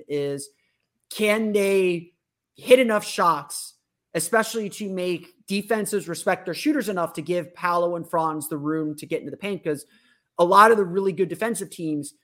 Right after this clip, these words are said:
they got five guys with a foot in the paint, and they're, they're just daring Paolo, Paolo to, to try and make something happen. They can't call every foul.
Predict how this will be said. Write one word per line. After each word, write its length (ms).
they 100
got 260
five 240
guys 240
with 80
a 40
foot 160
in 40
the 60
paint, 400
and 160
they're, 300
they're 120
just 240
daring 280
Paolo, 480
Paolo 320
to, 160
to 140
try 260
and 160
make 160
something 340
happen. 520
They 100
can't 260
call 300
every 200
foul. 300